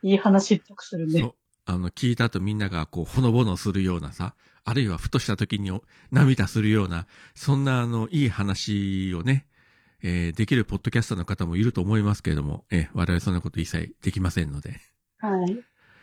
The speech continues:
Speaker 2: それができりゃランキング上位になりますけどね。
Speaker 1: いやー、でもそれで上位になったところでちょっと嬉しくないかもな。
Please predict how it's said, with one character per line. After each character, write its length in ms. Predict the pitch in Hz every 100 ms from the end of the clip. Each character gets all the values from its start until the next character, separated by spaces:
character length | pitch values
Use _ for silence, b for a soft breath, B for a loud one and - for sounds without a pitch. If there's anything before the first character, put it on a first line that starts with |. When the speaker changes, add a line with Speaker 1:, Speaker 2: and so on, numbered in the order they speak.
| b
Speaker 2:
そ 200 | - -
れ 160 | 90 82
が 80 | 80
で 160 | 87
き 140 | - 123
り 60 |
ゃ 60 | 92
ラ 160 | 90
ン 80 | 101
キ 140 | - 113
ン 80 |
グ 80 | 107
上 220 | 101 110
位 80 | 123
に 40 | 85
な 100 | 87
り 100 | 110
ま 120 | 139
す 80 | -
け 100 | 85
ど 100 | 78
ね。 240 | 110 - _ _ 214
Speaker 1:
い 60 |
や 260 | 269 269 240
ー、 60 |
で 60 | 226
も 140 | 185
そ 240 | 202 - 196
れ 140 | 180
で 160 | 185 233
上 300 | - 247 262
位 100 | 254
に 160 | 196
な 120 | 180 202
っ 60 | -
た 100 | 196
と 120 | 202
こ 160 | - 180
ろ 100 | 170
で 100 | 180
ち 140 | -
ょ 40 |
っ 20 | 196
と 120 | 175
嬉 220 | 165 196
し 80 | -
く 80 | 185
な 140 | 180
い 60 | 185
か 120 | 165
も 100 | 160
な。 380 | 165 170 170